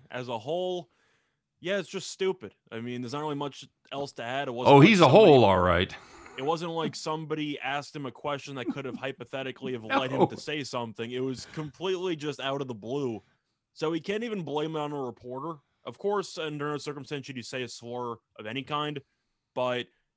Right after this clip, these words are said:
Speaker 1: it wasn't even like he was backed into a corner. He just decided, "I'm gonna come out swinging."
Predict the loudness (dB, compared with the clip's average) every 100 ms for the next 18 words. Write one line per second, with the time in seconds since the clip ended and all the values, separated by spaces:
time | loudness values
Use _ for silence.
0 | _ -10 -6 -4 -4 -4 -4 -4 -2 -4
1 | -4 -10 -10 -8 -4 -4 -4 _ _ -8
2 | -6 -6 -10 -10 -8 -8 -10 -10 -8 -8
3 | -10 -12 _ _ _ _ -10 -6 -6 -8
4 | -10 -6 -2 0 0 -4 -6 -6 -4 -4
5 | -4 -4 -4 -6 -6 -4 -6